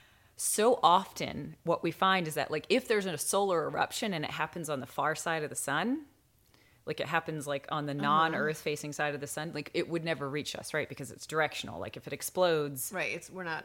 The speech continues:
Speaker 2: faced it, facing it.
Speaker 1: Right. So there's this weird thing that happens that the sun is really active except for on the Earth facing side.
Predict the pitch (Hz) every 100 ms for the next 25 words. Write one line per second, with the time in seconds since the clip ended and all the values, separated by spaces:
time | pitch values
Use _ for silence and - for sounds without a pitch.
0 | - 170 151 - 135 - - 160 160 156
1 | 131 - - 170 170 - - _ _ _
2 | - - - - - 196 185 190 180 202
3 | - 180 196 262 277 - 233 190 170 -
4 | - 214 220 156 151 143 - 180 147 139
5 | - - - _ - 180 - 220 214 170
6 | 156 170 202 233 190 175 175 175 - 120
7 | 120 - - _ _ _ _ _ - -
8 | - - 208 - - 165 127 127 - _
9 | - 160 156 156 - 143 147 143 - -
10 | 131 113 - 127 - 202 143 -